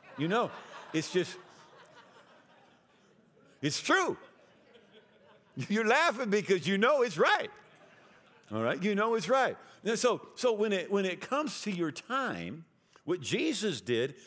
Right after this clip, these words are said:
he invested not in just the, the big crowds, he spent a lot of quality time. Even the whole Sermon on the Mount,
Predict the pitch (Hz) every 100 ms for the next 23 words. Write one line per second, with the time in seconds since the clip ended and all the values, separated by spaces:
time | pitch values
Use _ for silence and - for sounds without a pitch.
0 | - - 247 277 202 160 202 202 185 180
1 | 113 - - 131 196 277 294 226 196 143
2 | 170 - 151 131 123 147 139 - 233 240
3 | 143 135 - - - 247 226 - 185 165
4 | 156 170 135 - 220 220 160 151 - -
5 | 254 262 170 139 220 - 240 240 175 147
6 | 135 - -